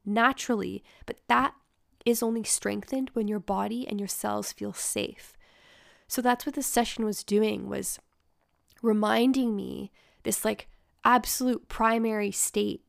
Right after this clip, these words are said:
that we are born into the world with, and we lose it instantly. Actually, this is completely related to the very last thing I wanted to talk about, is that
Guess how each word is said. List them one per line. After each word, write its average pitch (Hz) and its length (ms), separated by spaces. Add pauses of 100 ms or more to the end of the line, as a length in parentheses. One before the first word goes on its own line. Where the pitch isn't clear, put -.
that - 160
we 208 300 (140)
are 208 100
born 202 320
into 196 240
the 196 100
world 185 520 (380)
with, - 500 (1600)
and 208 400
we 208 120
lose 202 360
it - 140
instantly. 196 600
Actually, 202 420
this 190 220
is 208 120
completely - 520
related 92 400
to - 100
the 196 60
very 190 300
last 180 340
thing - 200
I 190 60
wanted 185 260
to - 100
talk - 260
about, - 340
is 190 140
that - 240